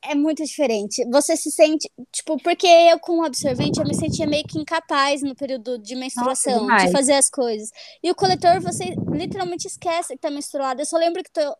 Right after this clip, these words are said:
Speaker 1: menstruada no primeiro dia, porque eu tenho cólica. O resto, eu fico, tipo
Speaker 2: Se não fosse a cólica, eu não ia saber que eu tava menstruada.
Speaker 1: Isso, é bem isso mesmo. Porque como você não vê, você não sente, então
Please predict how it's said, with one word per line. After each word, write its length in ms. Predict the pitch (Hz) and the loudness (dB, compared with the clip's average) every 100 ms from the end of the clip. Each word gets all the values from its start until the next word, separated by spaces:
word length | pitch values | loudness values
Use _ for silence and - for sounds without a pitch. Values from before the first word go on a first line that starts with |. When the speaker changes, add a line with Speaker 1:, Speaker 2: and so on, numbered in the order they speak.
| 254 | -10
Speaker 1:
menstruada 580 | 269 277 - 269 277 | -8 -6 -4 -2 -2
no 120 | 269 254 | -2 -4
primeiro 340 | 277 269 302 | -2 -2 -2
dia, 220 | 240 262 | -2 -2
porque 140 | - 277 | -2 -6
eu 60 | |
tenho 180 | 285 285 | -6 -10
cólica. 560 | - 240 214 202 214 202 - - - | -2 0 0 -4 -8 -12 -16 -20 2
O 80 | 247 | 4
resto, 640 | 226 262 320 - 254 202 - | 6 6 4 0 -4 -6 -6
eu 80 | 262 | -8
fico, 140 | - 311 | -4 -8
tipo 280 | - 220 - - 466 - - | -6 -8 -8 -8 -8 -8 -14
Speaker 2:
Se 160 | - 302 | 4 6
não 240 | 277 403 | 8 8
fosse 240 | 427 427 | 8 8
a 60 | 302 | 6
cólica, 440 | - 277 320 339 | 10 8 8 6
eu 40 | 320 | 6
não 100 | 320 | 8
ia 120 | 320 | 6
saber 180 | 339 294 | 8 8
que 40 | 294 | 6
eu 40 | |
tava 140 | 302 285 | 6 6
menstruada. 640 | 277 - 330 247 196 202 _ _ _ - | 4 6 8 8 6 -2 _ _ _ -4
Speaker 1:
Isso, 420 | 339 339 330 - 262 | 0 2 0 0 0
é 180 | 285 269 | 2 0
bem 320 | 302 440 392 | -2 -2 -4
isso 180 | 381 311 | -4 -2
mesmo. 360 | 277 247 247 | -2 -2 -8
Porque 180 | 311 330 | -10 -10
como 220 | 339 359 | -10 -8
você 240 | 415 - 339 | -8 -4 -4
não 160 | 269 | -4
vê, 380 | 220 294 320 320 | 0 4 4 2
você 240 | 277 285 294 | -2 -6 -8
não 120 | 302 | -8
sente, 540 | - 277 285 320 - | -8 -6 -6 -6 -8
então 400 | 269 262 294 302 | -10 -8 -8 -8